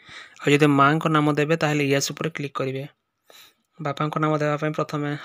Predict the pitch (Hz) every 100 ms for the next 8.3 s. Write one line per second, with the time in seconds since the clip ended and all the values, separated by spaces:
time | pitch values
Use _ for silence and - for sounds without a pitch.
0 | 151 143 151 - 156 156 151 170 - _
1 | _ _ _ _ _ _ _ - 147 156
2 | 147 143 151 147 147 139 - - - 143
3 | - - 156 151 147 165 185 _ _ _
4 | _ _ _ - - - - _ 147 139
5 | - 165 165 156 - 165 165 151 156 151
6 | 151 151 156 143 156 147 170 _ _ _
7 | - - _ 147 143 147 165 - 156 156
8 | 156 147 143